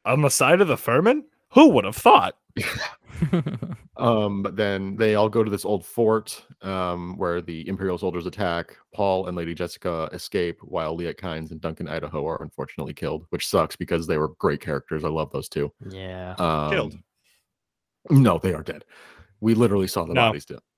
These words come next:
Speaker 2: Um, and then, um, they wander through the desert to find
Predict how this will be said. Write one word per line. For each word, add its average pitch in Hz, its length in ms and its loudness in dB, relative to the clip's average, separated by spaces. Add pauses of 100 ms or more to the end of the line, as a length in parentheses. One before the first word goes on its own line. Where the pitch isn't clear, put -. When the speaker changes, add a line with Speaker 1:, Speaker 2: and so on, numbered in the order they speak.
(840)
Speaker 2:
Um, 90 340 2
and 104 160 2
then, 90 340 2
um, 78 840 -4 (520)
they 104 220 2
wander 101 320 2
through 104 120 0
the 98 60 -2
desert 95 320 0
to 101 60 -6
find 90 560 -2